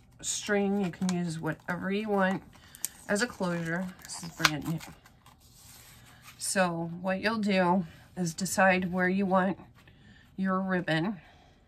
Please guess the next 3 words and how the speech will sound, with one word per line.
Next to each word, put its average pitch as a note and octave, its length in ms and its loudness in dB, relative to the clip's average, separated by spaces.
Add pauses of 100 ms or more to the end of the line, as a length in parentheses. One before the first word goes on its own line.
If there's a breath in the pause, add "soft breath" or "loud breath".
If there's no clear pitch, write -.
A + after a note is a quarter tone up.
(4000 loud breath)
for G3+ 240 -4
a G3+ 40 -4
closure. E3+ 680 -4